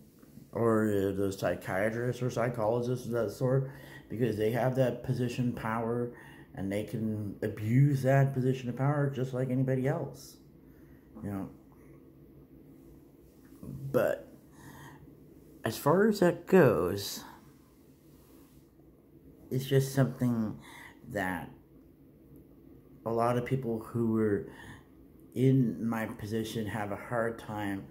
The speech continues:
reconciling that, yeah, certain people could do harm, but then most of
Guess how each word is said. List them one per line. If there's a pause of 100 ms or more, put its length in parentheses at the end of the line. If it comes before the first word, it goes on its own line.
(560)
reconciling (240)
that, (480)
yeah, (320)
certain
people
could
do
harm, (460)
but
then
most
of